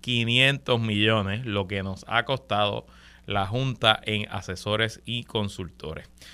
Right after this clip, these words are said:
Durante el periodo del dos mil diecisiete al dos mil veintitrés, la Junta de Supervisión Fiscal ha gastado sobre mil quinientos millones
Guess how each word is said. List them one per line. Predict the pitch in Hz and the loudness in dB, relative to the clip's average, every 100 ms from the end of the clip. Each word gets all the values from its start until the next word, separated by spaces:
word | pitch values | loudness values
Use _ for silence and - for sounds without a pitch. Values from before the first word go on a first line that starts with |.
| - - - | -20 -18 -6
Durante | 107 104 104 | -4 -2 -4
el | 98 | -4
periodo | 110 101 123 156 | -2 2 4 4
del | 143 113 | 4 2
dos | 107 98 | 2 2
mil | 101 123 160 147 | 0 -2 -2 -2
diecisiete | 139 120 98 127 131 | -2 -2 -6 0 0
al | 117 | 0
dos | 101 98 | -2 -4
mil | 104 | -6
veintitrés, | 113 139 127 98 104 113 | -6 -6 -6 -4 -2 -2
la | 104 90 | 0 0
Junta | 107 135 135 | -2 -4 -4
de | 117 | -4
Supervisión | 101 95 90 104 | -4 -6 -8 -10
Fiscal | 107 135 - 117 - | -8 -10 -4 -6 -4
ha | 107 117 | -2 2
gastado | 123 - 127 135 | 2 2 0 0
sobre | - 110 104 104 | -2 -2 -2 -2
mil | 120 156 196 233 233 - | 0 4 6 4 2 -6
quinientos | 165 156 143 143 156 185 196 208 196 | 0 2 4 6 8 8 6 4 6
millones | 180 165 143 165 170 135 - - | 6 6 8 10 10 6 0 -6